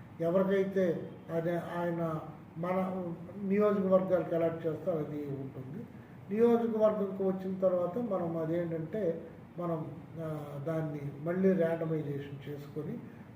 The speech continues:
ఆ, మన తాలూకా స్టాఫ్‌ని, ఆ, ఆ రకంగా మనం చేస్తాము. థర్డ్ ర్యాండమైజేషన్‌లో అంటే, అది దాదాపు పోలింగ్ డే రోజున, ఆ, కౌంటింగ్ డే రోజున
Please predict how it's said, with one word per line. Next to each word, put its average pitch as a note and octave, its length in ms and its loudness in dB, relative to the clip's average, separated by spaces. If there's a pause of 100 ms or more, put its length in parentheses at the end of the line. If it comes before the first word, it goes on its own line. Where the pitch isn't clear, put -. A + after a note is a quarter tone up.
ఆ, F3+ 300 4
మన F3 160 0
తాలూకా E3+ 640 2
స్టాఫ్‌ని, D#3+ 460 -4 (440)
ఆ, E3 340 2 (140)
ఆ F3 80 -2
రకంగా E3+ 420 0
మనం C#3+ 440 -4 (100)
చేస్తాము. C#3+ 520 -8 (380)
థర్డ్ A3+ 200 8
ర్యాండమైజేషన్‌లో G#3 920 4
అంటే, G#3+ 460 2 (260)
అది F#3+ 200 4
దాదాపు F#3+ 720 2 (560)
పోలింగ్ G#3 460 4
డే F#3+ 220 8
రోజున, D#3 460 2 (120)
ఆ, D3 180 -6
కౌంటింగ్ G#3 460 2
డే F#3+ 180 6
రోజున D#3+ 480 0